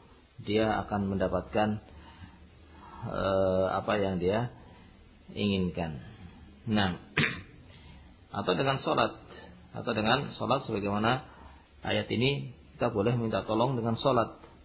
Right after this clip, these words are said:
Artinya dengan kita memperbanyak sholat, sholat-sholat sunnah, atau dengan kita menjalankan sholat wajib.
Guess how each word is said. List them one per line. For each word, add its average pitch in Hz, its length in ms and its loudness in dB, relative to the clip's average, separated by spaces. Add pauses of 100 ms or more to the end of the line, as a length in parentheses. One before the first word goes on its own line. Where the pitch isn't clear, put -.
(520)
Artinya 117 480 -4
dengan 101 320 -4
kita 110 320 -2 (240)
memperbanyak 101 720 0
sholat, 139 400 2 (240)
sholat-sholat 107 480 -4
sunnah, 113 400 0
atau 110 240 -2
dengan 110 240 -2
kita 113 160 -2
menjalankan 107 400 0
sholat 113 240 2
wajib. 110 400 0